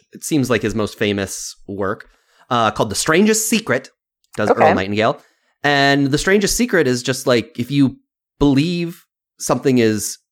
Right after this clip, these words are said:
Speaker 1: going to happen, it will happen. And you
Speaker 2: Okay, I
Speaker 1: act
Speaker 2: feel
Speaker 1: as though.
Speaker 2: That's wild too, because I feel like so many other, like, self-help kind of thought processes have come,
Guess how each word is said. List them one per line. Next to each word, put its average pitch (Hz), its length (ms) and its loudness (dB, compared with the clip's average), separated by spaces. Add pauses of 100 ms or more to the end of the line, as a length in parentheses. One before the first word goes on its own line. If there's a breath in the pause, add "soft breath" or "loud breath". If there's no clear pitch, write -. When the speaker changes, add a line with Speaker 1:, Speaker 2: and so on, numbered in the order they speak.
(300)
Speaker 1:
going 135 200 4
to 120 60 2
happen, 139 340 -2
it 107 100 -4
will 110 100 -2
happen. - 360 -6 (400)
And 117 160 -2
you - 80 2
Speaker 2:
Okay, 196 480 4
I - 60 0
Speaker 1:
act 123 100 -4
Speaker 2:
feel 381 140 2 (100)
Speaker 1:
as 117 160 -2
though. 117 380 0 (680)
Speaker 2:
That's 311 220 2
wild 262 400 4
too, 311 140 -2
because 226 200 0
I 220 60 6
feel 285 160 0
like 240 140 4
so 240 160 2
many 226 220 2
other, 202 220 6
like, 165 160 4
self-help 175 600 2 (140)
kind 165 280 -2
of 151 100 -4
thought 147 320 0
processes 127 1080 -2
have 156 340 -2
come, 143 540 -6